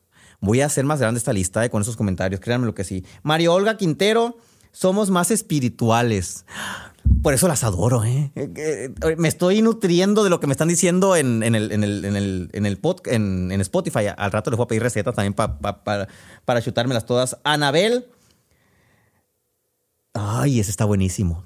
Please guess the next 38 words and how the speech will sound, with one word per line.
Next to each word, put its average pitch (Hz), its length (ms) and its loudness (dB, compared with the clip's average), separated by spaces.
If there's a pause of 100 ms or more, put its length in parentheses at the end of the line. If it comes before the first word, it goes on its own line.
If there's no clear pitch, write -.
"Tener 123 320 2
variedad 151 720 0
de 131 240 -2
cucharas 147 680 -2
y 143 180 -4
cucharones". 92 1120 -4 (920)
Muchas 180 300 2
gracias 160 300 0
a 147 40 0
todas. 139 300 0
Creo 247 220 2
que, 190 240 0 (320)
fíjense, 214 340 2
de, 160 140 2
de 165 160 0
todas 254 260 2
las 277 80 2
respuestas 196 460 -2
que 196 80 -2
nos 160 120 -2
han 170 120 0
dado 170 260 2
a 170 40 2
lo 139 100 2
largo 151 340 0
de 123 300 0
los 104 180 -2
episodios, 123 460 -2
cuando 107 180 0
ya 113 80 2
se 151 80 -4
empezaron 135 260 -2
a 135 60 -2
publicar 104 380 -2
las 127 140 -4
preguntas 104 440 -2
en 104 60 -2
Spotify, 117 520 -2